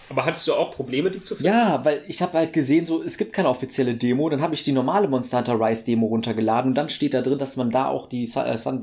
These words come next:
Speaker 2: äh, Rise, Sunbreak
Speaker 1: Genau.
Speaker 2: Demo
Speaker 1: Also,
Speaker 2: runterladen kann.
Speaker 1: quasi, ihr müsst in den eShop gehen und dann ist da nicht, äh, äh, Monster Hunter Rise Demo und Monster Hunter Rise Sunbreak Demo, sondern
Speaker 2: Nö.
Speaker 1: dann steht da Monster Hunter Rise Demo.
Speaker 2: Ja.
Speaker 1: Also,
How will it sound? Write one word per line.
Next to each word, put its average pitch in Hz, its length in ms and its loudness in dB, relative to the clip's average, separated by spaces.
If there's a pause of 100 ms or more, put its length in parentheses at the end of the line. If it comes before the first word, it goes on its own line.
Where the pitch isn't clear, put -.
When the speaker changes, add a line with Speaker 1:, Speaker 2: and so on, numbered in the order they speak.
Speaker 2:
äh, 110 240 -2
Rise, 107 460 -2
Sunbreak 123 580 -2
Speaker 1:
Genau. 147 480 2 (440)
Speaker 2:
Demo 123 80 4
Speaker 1:
Also, 120 140 2
Speaker 2:
runterladen 131 340 2
kann. - 60 -
Speaker 1:
quasi, 160 220 2
ihr 139 80 2
müsst 185 240 0
in 156 100 0
den 139 240 0
eShop 170 480 -2
gehen 123 460 0 (340)
und 139 140 0
dann 165 140 4
ist - 280 0
da 165 80 4
nicht, - 460 -4
äh, 151 200 6
äh, 147 40 -2 (640)
Monster 151 340 2
Hunter 135 240 0
Rise 160 320 2
Demo 185 220 2
und 135 140 2
Monster 139 260 0
Hunter 117 220 0
Rise 117 220 2
Sunbreak 165 360 2
Demo, 214 320 0 (180)
sondern 147 300 4
Speaker 2:
Nö. 127 80 6
Speaker 1:
dann 113 80 6
steht 190 240 -4
da 170 80 4
Monster 165 340 2
Hunter 139 320 0
Rise 156 520 2
Demo. 151 560 0
Speaker 2:
Ja. 117 180 2
Speaker 1:
Also, 131 240 -2